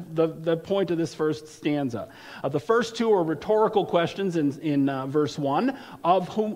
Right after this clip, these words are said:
whom shall I fear?" And then he repeats it. "Of whom shall I be afraid?" And then the third one is a statement in verse three. He says, "My heart shall not fear.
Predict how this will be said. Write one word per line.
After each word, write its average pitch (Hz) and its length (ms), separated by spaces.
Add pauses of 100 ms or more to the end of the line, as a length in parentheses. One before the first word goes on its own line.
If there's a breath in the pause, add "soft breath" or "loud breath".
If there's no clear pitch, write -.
whom 254 240
shall 226 300
I 214 100
fear?" 220 480
And 196 120
then 185 140
he 185 220
repeats 185 400
it. 113 100
"Of 143 220
whom 196 320
shall 165 240
I 151 100
be 147 160
afraid?" 135 540 (460 loud breath)
And 180 160
then 196 120
the 180 120
third 240 340
one 196 140
is 165 100
a 170 80
statement 185 520
in 165 120
verse 156 260
three. 190 320
He 160 120
says, 151 340
"My 131 240
heart 127 340
shall 117 260
not 113 220
fear. 160 300